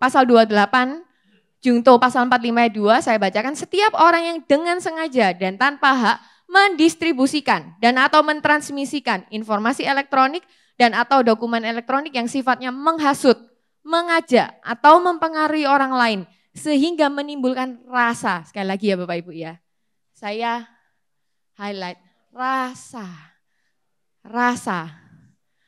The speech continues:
Kebencian atau permusuhan terhadap individu, terhadap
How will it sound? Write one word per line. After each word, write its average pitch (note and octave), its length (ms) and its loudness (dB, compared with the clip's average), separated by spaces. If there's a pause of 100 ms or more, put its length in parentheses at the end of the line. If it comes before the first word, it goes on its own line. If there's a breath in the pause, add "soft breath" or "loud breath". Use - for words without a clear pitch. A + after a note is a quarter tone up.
(420)
Kebencian C#4 720 2
atau C4+ 240 2
permusuhan C4+ 720 2
terhadap G#3+ 400 0
individu, A#3+ 880 4 (160)
terhadap C#4 480 4